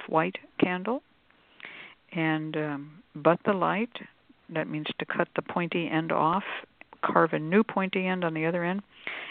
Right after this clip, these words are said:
and so you burn the black part first, and all of the curses go away, and the white blessings are left. A very common way to turn curses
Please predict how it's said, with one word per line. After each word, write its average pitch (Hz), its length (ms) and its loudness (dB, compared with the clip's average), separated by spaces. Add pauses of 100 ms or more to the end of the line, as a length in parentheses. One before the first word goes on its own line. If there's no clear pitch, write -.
and 165 180 -2
so - 80 0
you 160 100 4
burn 175 220 2
the 170 80 -4
black 165 320 2
part 262 240 0 (140)
first, 160 460 2 (460)
and 160 140 0
all 156 280 2
of 180 180 2
the 170 260 4 (460)
curses 175 500 2
go 156 160 0
away, 151 340 0 (260)
and 151 140 -2
the 143 60 2
white 160 320 4 (320)
blessings 160 440 2
are 208 120 0
left. 160 320 -2
A 165 100 -16
very 170 200 8
common 185 440 2
way 147 220 2
to - 120 -4
turn 147 280 -4
curses - 400 -2